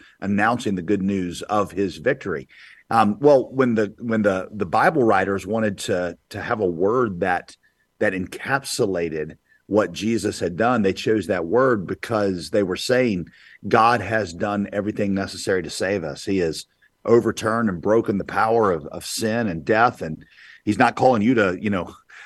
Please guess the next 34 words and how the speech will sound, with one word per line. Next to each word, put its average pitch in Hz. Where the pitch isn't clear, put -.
um, 82
earn 135
your 127
salvation 135
or 95
to, 87
or, 87
or 98
really 117
even, 98
you 95
know, 87
c-, -
complete 117
it." 85
He's 95
just, 107
he's 107
saying, 107
"Receive 113
it 82
and 95
give 87
glory 101
to, 85
um, 87
the 101
Savior 92
who 90
did 95
that 80
for 110
you." 78
Um, 92